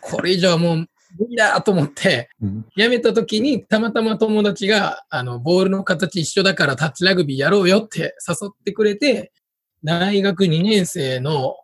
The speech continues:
Speaker 1: 七月ぐらいに、えっと、タッチラグビー始めましたね。
Speaker 2: わお。え、じゃあ、その、もともとアメリ-、アメフト
Speaker 1: うん。
Speaker 2: 部に入ったっていうのは、その、大学に行ったのも、その、アメフトをやるためだったんですか？それとも、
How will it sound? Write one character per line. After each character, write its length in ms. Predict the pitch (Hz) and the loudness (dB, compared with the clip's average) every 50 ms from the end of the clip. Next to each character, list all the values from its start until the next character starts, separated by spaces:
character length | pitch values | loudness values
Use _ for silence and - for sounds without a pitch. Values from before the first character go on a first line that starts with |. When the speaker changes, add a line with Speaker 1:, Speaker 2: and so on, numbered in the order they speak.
| _ _ _ _ _ _ | _ _ _ _ _ _
Speaker 1:
七 300 | - - - - - 208 | -20 -20 -14 -4 0 0
月 300 | 202 220 214 220 226 226 | 2 2 0 0 0 2
ぐ 140 | 214 220 226 | 4 4 4
ら 120 | 196 170 | 2 2
い 80 | 135 127 | -2 -4
に、 160 | 147 156 - _ _ _ _ _ | -6 -8 -12 _ _ _ _ _
え 140 | 127 120 117 | -6 -4 -4
っ 40 | 113 | -4
と、 280 | - - 123 120 117 113 | -4 -4 -4 -4 -2 -2
タ 100 | 131 123 | -2 -6
ッ 60 | - | -4
チ 100 | - 139 | -2 -2
ラ 100 | 131 127 | -2 0
グ 140 | 123 123 117 | 0 -2 -4
ビ 100 | 117 117 | -4 -4
ー 20 | |
始 220 | 117 - 120 117 117 | -4 -4 -4 -4 -4
め 120 | 117 117 | -4 -4
ま 120 | 117 117 113 | -6 -6 -8
し 100 | - - | -10 -14
た 100 | - - | -18 -20
ね。 60 | _ _ _ _ _ _ _ _ _ _ _ _ _ - - - - - | _ _ _ _ _ _ _ _ _ _ _ _ _ -6 -6 -6 -6 -4
Speaker 2:
わ 380 | 87 87 98 110 - - - - - _ _ _ _ _ _ - | -2 0 0 0 0 -2 -6 -12 -20 _ _ _ _ _ _ -2
お。 40 | - | 0
え、 20 | |
じ 120 | 87 92 - | 2 2 2
ゃ 20 | |
あ、 40 | - - | 2 0
そ 160 | - - 95 | 0 2 4
の、 260 | 95 90 - - - _ _ _ _ | 4 4 2 -2 -8 _ _ _ _
も 200 | - 104 117 117 | 0 0 0 2
と 160 | - 151 151 | 2 0 2
も 140 | 151 151 147 | 2 0 -2
と 500 | 147 - 147 147 147 - - - - _ _ _ _ _ | 0 2 2 2 2 0 -2 -6 -14 _ _ _ _ _
ア 100 | 92 95 | 0 0
メ 160 | 92 95 95 | 2 2 2
リ-、 120 | 92 90 - | 0 0 0
ア 60 | 101 | 2
メ 120 | 95 95 101 | 2 2 2
フ 140 | - - | 0 -4
ト 240 | - 113 143 160 - _ _ | -4 -4 -4 -4 -6 _ _
Speaker 1:
う 60 | 165 | 0
ん。 200 | 160 139 131 - - | 0 0 -2 -6 -4
Speaker 2:
部 100 | - 98 | -2 0
に 140 | 95 92 87 | 0 0 0
入 160 | 90 101 98 | 0 -2 -2
っ 40 | 95 | -4
た 160 | - - - 87 | -4 -10 -14 -14
っ 20 | |
て 120 | - - | -6 -2
い 40 | 95 | 0
う 20 | 98 | 0
の 60 | 107 | 0
は、 80 | 110 | 0
そ 140 | - - 90 | -2 -2 0
の、 200 | 87 82 80 85 - _ | 0 0 0 -2 -6 _
大 220 | - 104 107 110 110 | -2 0 2 2 2
学 360 | 117 113 - - - 110 104 107 104 104 - _ _ | 2 -2 -4 -4 -4 -2 -2 -2 -4 -6 -8 _ _
に 180 | 98 104 98 - | 2 2 2 2
行 80 | 95 | 0
っ 40 | - _ | -4 _
た 120 | - 117 113 | -6 -4 0
の 100 | 113 113 | 0 2
も、 160 | 120 139 - | 2 2 2
そ 140 | - - 90 | 2 0 0
の、 180 | 85 82 - | 0 0 0
ア 60 | 95 98 | 0 2
メ 120 | 95 95 | 2 0
フ 140 | 92 - - | -2 -4 -2
ト 120 | 101 95 | 0 2
を 80 | 92 87 | 2 2
や 180 | 80 87 87 | 2 0 0
る 160 | 87 92 90 - | 0 0 -2 -2
た 140 | - - 98 | -2 0 2
め 100 | 104 104 | 2 2
だ 80 | 92 | 2
っ 80 | 87 - | 0 0
た 100 | - 85 | -4 -4
ん 40 | 80 | -4
で 60 | 80 | -4
す 60 | - | -6
か？ 60 | 85 | -8
そ 120 | - - 95 | -4 -2 -2
れ 60 | 90 | -2
と 120 | - - | 0 -2
も、 160 | 95 104 104 | -2 -2 -2